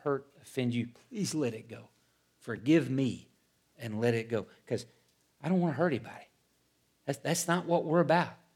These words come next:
And, and we do it, though. We do it because we're human. But we, we need to let that go. And then secondly, under I,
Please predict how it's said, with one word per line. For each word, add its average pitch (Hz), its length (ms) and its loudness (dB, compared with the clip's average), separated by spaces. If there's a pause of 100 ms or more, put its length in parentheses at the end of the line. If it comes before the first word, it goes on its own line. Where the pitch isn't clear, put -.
(500)
And, 135 240 -4
and 143 140 -4
we 147 140 2
do 208 260 12
it, 175 140 10
though. 127 320 6 (320)
We 139 160 2
do 208 220 8
it 117 200 2 (400)
because 123 300 -4
we're 117 80 -2
human. 123 400 -2 (560)
But 127 120 -6
we, 120 240 -4 (300)
we 131 80 -6
need 139 180 2
to 117 100 4
let 123 320 -2
that 120 280 -2 (160)
go. 113 280 0 (1500)
And 123 120 -8
then 113 240 -2 (120)
secondly, 120 800 -4 (580)
under 120 320 -4
I, 127 300 -2